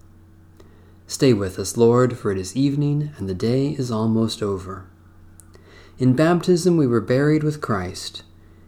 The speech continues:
In baptism we were also raised with Christ. Once we were spiritually dead.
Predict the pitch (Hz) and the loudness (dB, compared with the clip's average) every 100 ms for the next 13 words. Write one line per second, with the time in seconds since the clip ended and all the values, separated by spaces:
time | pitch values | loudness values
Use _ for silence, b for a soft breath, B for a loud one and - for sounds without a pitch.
0 | b 117 107 98 92 - 110 120 117 120 | b 0 2 0 -4 -4 -2 0 2 2
1 | 131 127 131 151 139 123 151 170 - 90 | 0 -2 -2 0 2 4 4 2 -2 -10
2 | - - 87 - - - - - - - | -10 -8 -8 -10 -14 -16 -20 -20 -20 -20
3 | b b b b b 113 120 180 - 156 | b b b b b -2 2 2 2 0
4 | 139 135 - 147 156 156 160 151 131 117 | 2 -2 -2 0 0 0 0 0 0 -2
5 | 92 87 | -4 -10